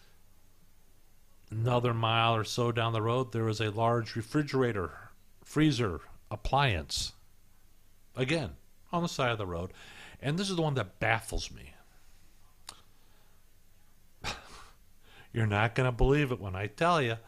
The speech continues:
but I'm going to. A boat trailer.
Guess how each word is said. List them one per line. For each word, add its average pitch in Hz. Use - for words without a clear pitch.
but 95
I'm 104
going 101
to. 76
A -
boat 120
trailer. 117